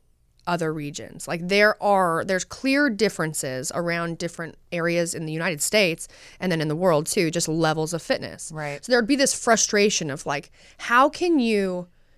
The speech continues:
Speaker 1: say you're gonna find the fittest when these people clearly need to be pushing those people?
Speaker 2: Right.
Speaker 1: Like, if you don't even have them in the running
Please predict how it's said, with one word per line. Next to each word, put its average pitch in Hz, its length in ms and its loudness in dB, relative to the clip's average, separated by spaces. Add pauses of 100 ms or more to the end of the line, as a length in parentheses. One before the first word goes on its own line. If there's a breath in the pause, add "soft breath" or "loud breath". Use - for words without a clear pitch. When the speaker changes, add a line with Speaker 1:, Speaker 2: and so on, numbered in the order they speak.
Speaker 1:
say 202 840 2 (140)
you're 202 160 4
gonna 190 160 4
find 190 240 2
the 165 80 -2
fittest 160 480 -2
when 170 260 0
these 277 280 4
people 165 540 -6
clearly 220 640 -2 (180 soft breath)
need 208 320 2
to 196 140 -2
be 185 360 -4 (220)
pushing 175 480 2
those 175 300 2
people? - 500 -12
Speaker 2:
Right. 147 400 -12
Speaker 1:
Like, 196 80 4
if 196 140 0
you 247 80 4
don't 294 120 4
even 214 180 2
have 214 280 2
them 180 140 0
in 170 80 -2
the 156 100 -4
running 175 560 0